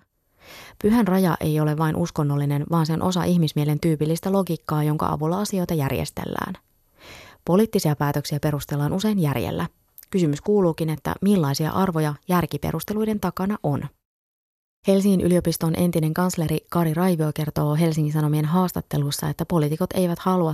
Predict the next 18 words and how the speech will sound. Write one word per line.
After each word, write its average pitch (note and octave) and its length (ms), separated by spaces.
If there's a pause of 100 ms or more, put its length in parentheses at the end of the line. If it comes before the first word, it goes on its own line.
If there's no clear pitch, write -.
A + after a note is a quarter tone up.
tai D#3 140
osaa E3 300
hyödyntää D3+ 480 (100)
tiedettä. D3 480 (640)
Raivio E3 340
sanoi D#3 260
jutussa, D#3 420
että D#3 320
esimerkiksi D3+ 680
sote-valmisteluissa D3+ 920
kuullut D3+ 360
asiantuntijat D#3 680
olivat D#3 280
lobbareita, F#3 540 (380)
jotka G#3+ 260
ajoivat D#3+ 360
jonkun D3 260
ryhmän D3 280